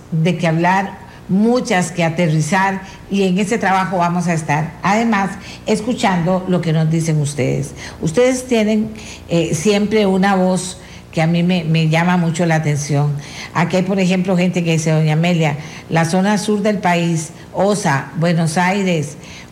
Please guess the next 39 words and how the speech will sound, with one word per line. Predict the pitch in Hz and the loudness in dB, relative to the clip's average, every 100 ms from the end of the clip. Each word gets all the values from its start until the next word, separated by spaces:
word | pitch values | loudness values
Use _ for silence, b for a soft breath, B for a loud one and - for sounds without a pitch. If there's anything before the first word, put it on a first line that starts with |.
| - | -2
Cotobruz, | 202 202 196 196 226 214 | 0 2 0 2 2 2
Corredores | - 190 175 202 220 226 | 0 2 2 2 0 0
y | 220 | -2
Quepos, | 202 190 185 180 | 0 -2 -2 -2
para | - 160 | 0 2
entender | 156 151 165 156 196 | 2 2 0 2 0
el | 202 | 2
abandono | 196 165 170 185 190 185 | 2 2 2 0 0 0
que | 208 | -2
sufre | 185 185 180 | -2 0 0
esta | 180 165 | 0 0
gente. | 170 220 220 185 131 - B B B | 0 0 0 0 -4 -4 B B B
Y | - 202 | 0 2
no | 220 | 2
es | 233 | 2
que | 285 269 | 0 2
lleguen | 240 220 254 254 | 2 2 -2 -4
con | - 226 185 | 0 2 4
diarios | 185 214 240 262 | 4 2 2 0
ni | 247 | 0
placas | 185 202 196 208 | 0 0 2 0
de | 190 | 0
taxi, | 185 214 214 - 147 143 B B | 0 0 -2 -2 -4 -4 B B
la | - 156 | -2 0
gente | 202 202 202 | 2 0 2
de | 202 180 | 2 2
los | 175 | 0
gobiernos | 165 170 180 175 180 | 0 2 2 2 2
de | 165 | 0
turno. | 165 160 151 147 143 B B B | 0 0 2 0 -2 B B B
Es | 165 185 185 - | 0 0 -2 -4
abandono | 208 196 165 156 170 170 190 | 0 2 2 2 2 2 2
total. | 185 175 165 147 151 - B B - | 0 0 0 0 -4 -12 B B 0
Y | 175 | 2
de | 170 | 4
Limón, | 165 160 170 196 190 - B - | 4 4 2 2 -2 -6 B -4
ni | 165 | -2
qué | 160 175 | 0 2
decir, | 170 165 160 156 | 2 0 0 0